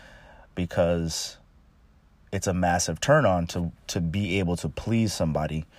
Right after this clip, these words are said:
in the area in which, um,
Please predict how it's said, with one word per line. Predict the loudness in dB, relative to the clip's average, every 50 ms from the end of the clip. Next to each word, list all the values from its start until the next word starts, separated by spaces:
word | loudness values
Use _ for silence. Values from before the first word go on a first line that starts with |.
| -20 -20 -20 -20 -20 -20 -14 -8
in | -4 -2 0
the | 0 -2 -2 -2
area | 0 0 2 2 0 0
in | -2 -2 -2 0
which, | 0 -2 -2 -2 -4 -6 -6 -8 -12 _ _ _ -20 -20 _ -8
um, | -6 -4 -2 -2 -2 -2 -4 -6 -8 -10 -12